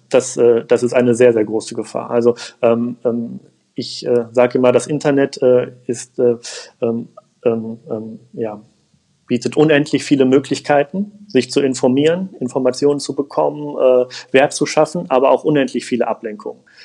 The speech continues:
So, das ist halt, ähm, so der Trade-off, den man immer machen muss. Und man muss sich selber kontrollieren,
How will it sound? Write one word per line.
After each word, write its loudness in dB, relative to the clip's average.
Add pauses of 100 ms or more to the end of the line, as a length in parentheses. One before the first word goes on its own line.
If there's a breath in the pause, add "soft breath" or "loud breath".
(140 soft breath)
So, -10 (280)
das 2
ist -2
halt, 4
ähm, -2
so 0
der 4
Trade-off, -2
den -4
man -6
immer -4
machen -12
muss. -12 (160 loud breath)
Und 2
man 6
muss 2
sich 0
selber 6
kontrollieren, -6